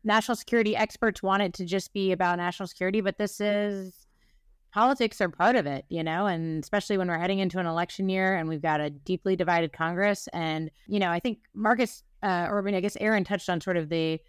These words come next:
maybe surprise that a Republican administration, potentially with a Republican Congress, could lead to defense budget cuts. It's not, you know, um, the, maybe the G O P that we think of from the nineties or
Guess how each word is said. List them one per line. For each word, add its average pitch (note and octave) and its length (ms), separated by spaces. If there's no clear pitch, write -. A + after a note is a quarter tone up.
maybe G3 200
surprise G3 480
that E3+ 200
a F3 60
Republican F#3 520
administration, F3+ 640
potentially F3+ 340
with E3 100
a D#3+ 60
Republican F3 480
Congress, F3 380
could F#3+ 180
lead G#3+ 280
to B3 120
defense A#3+ 480
budget A#3+ 300
cuts. - 260
It's D#3+ 160
not, A3 320
you G3+ 140
know, G3+ 360
um, F#3 500
the, F3+ 400
maybe F3+ 220
the E3+ 100
G F#3+ 200
O F#3+ 80
P G3+ 260
that F3 320
we F3 580
think G3 200
of F3+ 180
from F3+ 280
the F3+ 80
nineties D3+ 520
or C#3+ 180